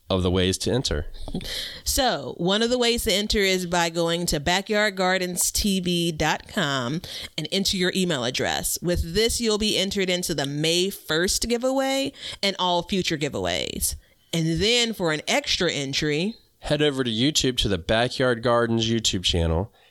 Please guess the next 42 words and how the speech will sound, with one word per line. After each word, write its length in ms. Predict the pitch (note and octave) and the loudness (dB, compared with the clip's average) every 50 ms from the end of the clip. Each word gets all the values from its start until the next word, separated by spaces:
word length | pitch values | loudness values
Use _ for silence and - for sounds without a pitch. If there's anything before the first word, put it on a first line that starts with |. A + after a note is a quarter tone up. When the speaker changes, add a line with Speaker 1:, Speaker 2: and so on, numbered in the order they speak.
| _ _ _ - | _ _ _ -2
Speaker 1:
and 160 | G2+ G2 G2 | 0 0 2
watch 300 | G2 G#2+ A2+ A#2+ - - | 2 2 2 2 2 0
the 80 | - C3+ | -2 -2
video 480 | A#2+ A#2+ A#2+ A2+ A2+ A2 G#2+ G2+ G2+ G2 | 0 2 2 2 2 2 2 2 2 0
Gardeners 720 | F#2 F2 - - G2 G#2 G#2+ A2 A#2+ B2 B2+ B2+ A#2+ A#2+ | -4 -4 -2 2 2 2 2 2 2 2 2 2 0 2
Love 260 | G#2+ G#2 A2 A2+ A2 | 2 2 2 2 2
Spring. 500 | - - - - F#2 F2 E2+ F2 G2+ - _ _ _ _ _ _ - | 0 0 0 0 2 2 2 0 0 -4 _ _ _ _ _ _ -4
Watch 340 | E2+ E2+ F2+ F#2+ F#2+ - | 0 0 2 2 2 2
it, 300 | - E3 E3+ - - _ _ _ _ - | 2 0 0 -2 -6 _ _ _ _ -8
like 360 | - F#2 F#2 G2 G2+ - - | -2 0 0 0 0 0 0
it, 260 | D3+ E3 - - _ _ _ _ - | 0 0 0 -2 _ _ _ _ -2
and 160 | G#2 G#2 A2 | 0 0 2
leave 240 | A2+ C3+ E3 F#3 F#3+ | 2 2 2 2 2
a 60 | G3 | 0
comment 520 | - - - F#3+ G3 F#3 D#3 A2 F2 D#2 - _ _ - | 0 0 0 2 2 4 2 2 0 0 -4 _ _ -6
telling 460 | - - D#3+ D3+ D#3 D#3+ D#3 C#3 A#2 | -4 0 0 2 2 2 2 2 2
us 340 | G2 F2+ F2+ - - - - _ _ | 2 2 0 0 -2 -4 -4 _ _
what 180 | - A2 G#2+ G2+ | -2 0 0 2
your 140 | G#2+ G2+ G2 | 2 0 0
favorite 580 | - - - - C#3+ D3 D#3+ D#3 E3 D#3 A#2+ | -2 -2 -2 0 2 2 2 2 2 0 -2
thing 300 | - - - D3 C#3 C#3 | -2 -2 0 2 2 2
to 180 | C3+ - - A#2+ | 0 0 0 2
either 220 | A2 G#2 G2 F#2 | 2 2 2 0
grow 500 | F2 F2 - G2+ G2+ A2 B2 C3+ D3+ E3+ | 0 -2 -2 2 2 4 4 4 4 2
in 80 | F3 F#3 | 2 2
your 80 | F#3 | 2
garden 380 | F3+ F3+ F#3 F#3+ G3 F#3 F#3+ G3 | 2 2 2 2 2 2 2 2
is 200 | G3 G3 F#3+ F3 F3+ - _ - | 2 2 2 0 -4 -8 _ 0
or 240 | B2+ E3 G#3 G#3 F3 | 2 4 4 4 4
your 100 | D3 D3 | 2 2
favorite 400 | - - C#3 C#3 C#3+ C#3+ C3 - | 0 0 0 2 2 0 -2 -2
thing 260 | - D#3 D3+ D3+ D3+ | 0 0 2 2 2
about 320 | D3 C3+ C#3+ D3 D3 A#2 | 2 2 2 2 2 2
spring 300 | - - - D#3 D3+ D3 | 0 0 0 2 2 2
gardening. 480 | C3+ D3 D#3 E3 C#3 G2+ E2 C#2+ D#2+ F#2+ - _ - - - - - - - _ _ _ _ _ - | 2 2 2 2 2 0 0 0 -2 -4 -6 _ -20 -20 -20 -20 -20 -20 -20 _ _ _ _ _ -4
That 200 | - A#2+ D3+ C3+ | 0 0 2 2
way, 360 | D3+ C#3+ B2 A2+ A2 A#2 A#2+ - _ _ _ | 2 2 2 2 2 0 -2 -8 _ _ _
we 140 | - A3+ B3 | -2 0 2
know 160 | G#3+ G3+ G3 | 2 2 2
more 180 | F#3 F3+ F3+ F#3 | 4 4 2 2
about 340 | F3+ F3 F3 F3+ F3 - - | 2 2 2 2 2 2 2
you, 280 | A3 A3 G#3 G3+ G3 | 2 2 2 0 -2